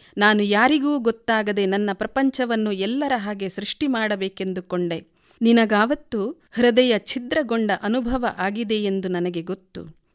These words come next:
ಆದರೆ ನನ್ನ ಬದುಕು ಒಮ್ಮೆ ಛಿದ್ರಗೊಂಡರೆ ಮತ್ತೆ ಕಟ್ಟಲಾಗದು ಇಂಚರ. ನನ್ನನ್ನು ಕ್ಷಮಿಸಿ ಬಿಡಮ್ಮ.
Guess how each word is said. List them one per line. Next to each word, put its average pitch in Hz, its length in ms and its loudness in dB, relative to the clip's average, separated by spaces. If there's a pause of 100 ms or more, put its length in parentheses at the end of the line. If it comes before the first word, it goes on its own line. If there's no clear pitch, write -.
(140)
ಆದರೆ 180 500 -4 (240)
ನನ್ನ 262 340 8
ಬದುಕು 220 520 0
ಒಮ್ಮೆ 247 300 2
ಛಿದ್ರಗೊಂಡರೆ 220 840 -2
ಮತ್ತೆ 226 440 -4
ಕಟ್ಟಲಾಗದು 185 760 -4
ಇಂಚರ. 170 380 -4 (480)
ನನ್ನನ್ನು 208 400 2
ಕ್ಷಮಿಸಿ 240 480 0
ಬಿಡಮ್ಮ. 170 380 -2